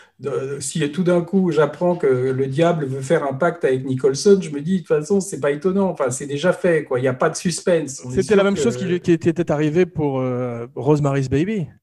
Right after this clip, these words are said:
Speaker 2: Avec Paul
Speaker 1: Et
Speaker 2: Anka.
Speaker 1: Nicholson, surtout, lui, il avait, il avait fait le, le, le pushing pour, euh, pour avoir le rôle du, du père Karras dans le premier Exorciste, hein. Moi, Friedkin
Speaker 2: Ah.
Speaker 1: m'avait raconté
Speaker 2: Wow.
Speaker 1: que l'autre le harcelait.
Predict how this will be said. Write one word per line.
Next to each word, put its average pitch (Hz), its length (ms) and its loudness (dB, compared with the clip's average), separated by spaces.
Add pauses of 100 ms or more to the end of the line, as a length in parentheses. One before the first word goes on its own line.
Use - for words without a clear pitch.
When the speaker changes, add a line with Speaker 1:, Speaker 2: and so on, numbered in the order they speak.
(220)
Speaker 2:
Avec 117 180 -18
Paul - 120 -6
Speaker 1:
Et - 20 -4
Speaker 2:
Anka. - 80 -4
Speaker 1:
Nicholson, 214 400 2
surtout, 220 360 2
lui, 196 220 4
il 175 80 2
avait, 135 340 4
il 139 120 0
avait 131 160 6
fait 214 160 2
le, 151 220 4
le, 123 280 -4
le 120 160 -4
pushing 208 500 0
pour, 139 240 2
euh, 117 80 6
pour 135 220 0
avoir 170 220 4
le 156 60 2
rôle 180 200 4
du, 131 220 -4
du 120 140 -6
père 135 200 2
Karras 160 420 2
dans 123 100 -2
le 120 40 -4
premier 170 320 0
Exorciste, 160 600 -2
hein. 117 100 0
Moi, 123 160 -2
Friedkin 139 360 -4
Speaker 2:
Ah. 180 40 4
Speaker 1:
m'avait 131 180 4
raconté 131 540 0 (220)
Speaker 2:
Wow. 151 100 -12
Speaker 1:
que 160 100 -4
l'autre 185 340 0
le 135 120 4
harcelait. 165 480 0